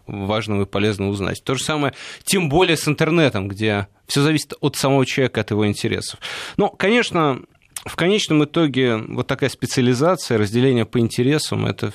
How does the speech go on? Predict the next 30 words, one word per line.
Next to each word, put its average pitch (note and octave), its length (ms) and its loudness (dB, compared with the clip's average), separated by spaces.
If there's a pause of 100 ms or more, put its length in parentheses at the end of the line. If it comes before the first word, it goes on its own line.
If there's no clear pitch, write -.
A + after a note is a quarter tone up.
всё - 160 -2
равно B2 140 2
происходит. G#2 600 -2
Невозможно A2+ 460 2
всех F#2 260 -2
сделать F#2+ 320 0
читающими. - 680 -6 (420)
Но, F#3 140 2
тем F#3 300 0
не F#3+ 100 4
менее, G2 440 -2
м, A#2+ 280 0 (100)
и C3 240 2
вчера, G3+ 460 0 (880)
в - 120 -12
том D3+ 160 0
числе C#3 200 0
разговор B2+ 520 0
на A#2+ 300 0
совете A#2 560 0 (200)
по A2 200 0
русскому A2+ 360 -2
языку, D3 520 0 (320)
который G#2 600 0
длился G#2+ 520 -2 (840)
несколько C3 420 2
часов, - 560 -2
э, G#2+ 340 0
в - 60 -14
Кремле, G3+ 540 2